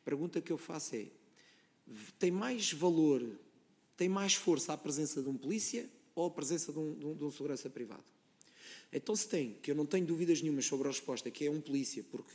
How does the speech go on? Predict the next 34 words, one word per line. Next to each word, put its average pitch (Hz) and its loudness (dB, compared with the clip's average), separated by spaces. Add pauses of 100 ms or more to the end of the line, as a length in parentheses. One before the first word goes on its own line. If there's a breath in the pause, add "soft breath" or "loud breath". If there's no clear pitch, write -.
(160)
pode 165 -2
fazer 135 -2
detenções 170 -4 (920 soft breath)
a - -4
uma 175 2
pessoa 135 4 (220)
que - -12
tem 151 2 (140)
a 147 -4
autoridade 160 0
do 202 -4
Estado 139 -2
do 147 -4
lado 147 -2
dela, 113 -8 (1000 loud breath)
como 165 2
é 269 4
que - -4
é 240 -2
possível 127 -4
se - -4
pagar 123 -4 (580)
quase 143 -2
metade 156 -4
do 170 -4
que - -6
se - -4
paga 123 -6
a 160 -8
uma 165 -4
empresa 165 -6
de 147 -14
segurança 151 -6
privada? 147 -8